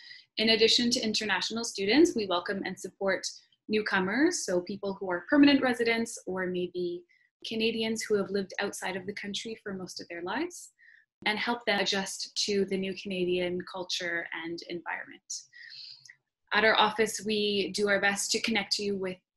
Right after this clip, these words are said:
the rest of the vibrant campus community and support you in reaching your academic, personal, and professional goals. So I'm just one of the members of our seven-person team.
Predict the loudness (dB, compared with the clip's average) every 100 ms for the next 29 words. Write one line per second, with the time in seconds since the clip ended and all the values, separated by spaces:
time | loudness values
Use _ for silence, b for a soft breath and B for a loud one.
0 | -6 -4 -4 -4 -8 -6 -6 -2 2 2
1 | 2 -2 -2 -8 -8 -4 -2 -2 -10 -8
2 | -4 -2 0 2 2 0 -4 -6 -10 _
3 | -10 -8 -4 -2 -2 -4 -6 -4 -4 -2
4 | -2 -2 -2 -4 -2 -4 -4 -4 -2 -2
5 | -6 -8 -8 -6 -4 -4 -4 -6 -6 -10
6 | -6 -6 -6 -10 -16 _ -12 -10 -12 -8
7 | 0 4 6 4 0 2 8 12 12 12
8 | 6 2 0 0 0 4 4 4 2 6
9 | 8 8 8 8 6 4 0 2 4 6
10 | 4 2 0 2 2 2 -4 0 0 2
11 | 2 2 6 8 6